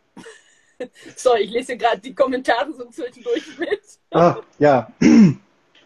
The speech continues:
Speaker 2: Ja. Ähm,
Speaker 1: Das
Speaker 2: das,
Speaker 1: heißt,
Speaker 2: das, das war schon immer drin. Also die, die Renaissance, ab dann nach hinten, Frühmittelalter, Hochmittelalter, das, das hat mich alles schon gereizt.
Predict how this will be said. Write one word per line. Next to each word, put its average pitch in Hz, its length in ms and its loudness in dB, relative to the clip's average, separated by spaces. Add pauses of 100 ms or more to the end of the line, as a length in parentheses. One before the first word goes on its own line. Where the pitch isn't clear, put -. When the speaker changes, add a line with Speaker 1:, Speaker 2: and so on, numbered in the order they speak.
(460)
Speaker 2:
Ja. 104 200 -10 (640)
Ähm, 123 360 -8 (1300)
Speaker 1:
Das 120 180 -10
Speaker 2:
das, - 100 -12
Speaker 1:
heißt, - 80 -16
Speaker 2:
das, - 80 -20
das 120 160 -16
war 127 100 -4
schon 135 220 -6
immer 151 180 0
drin. 120 220 -6
Also 123 220 -6
die, 135 420 -16
die 131 260 -6
Renaissance, 139 800 -6
ab 131 140 -10
dann 143 340 -6
nach 143 220 -8
hinten, 135 580 -6
Frühmittelalter, 131 680 -6
Hochmittelalter, 135 760 -4
das, 123 180 -8
das 131 160 -14
hat 135 140 -8
mich - 160 -10
alles 135 160 -6
schon 123 180 -8
gereizt. 110 540 -8